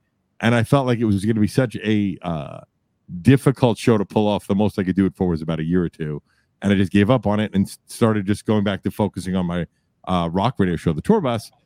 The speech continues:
And when Big J and I decided to come up with doing a podcast together, he said, "What are we gonna call it?" And I just sent them the logo 'cause it was sitting on my hard drive. We had never used it.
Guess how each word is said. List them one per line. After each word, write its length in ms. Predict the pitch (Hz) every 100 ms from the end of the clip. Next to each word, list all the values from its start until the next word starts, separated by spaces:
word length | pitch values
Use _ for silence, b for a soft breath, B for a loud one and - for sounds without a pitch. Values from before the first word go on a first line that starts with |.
| _ _ -
And 380 | 135 135 127 127 _ _ _ _ _ _ _ _ _ _
when 200 | 127 131
Big 260 | 107 165 139
J 240 | 147 185
and 80 | 165
I 100 | 139
decided 360 | 127 - 135 123
to 60 |
come 220 | - 139
up 140 | 131 110
with 180 | 113 101
doing 240 | 131 123
a 60 | 104
podcast 540 | 165 214 156 123 -
together, 480 | 117 107 104 110 - _ _ _
he 220 | - 165
said, 220 | 170 165 127
"What 140 | 139
are 40 | 147
we 80 |
gonna 220 | 131 127 -
call 320 | 180 214 139
it?" 160 | 123 - _ _ _
And 120 | 117
I 100 | 143
just 240 | 143 175 -
sent 240 | 180 156
them 200 | 170 156
the 60 | 160
logo 640 | 175 214 165 120 78 76 -
'cause 140 | 131
it 80 | 131
was 100 | 123
sitting 300 | - 175 170
on 80 | 160
my 120 | 151
hard 200 | 156 196
drive. 340 | 127 80 76 -
We 80 | 110
had 140 | 110
never 400 | 127 135 135 120 - _ -
used 400 | 120 196 170 113
it. 220 | 117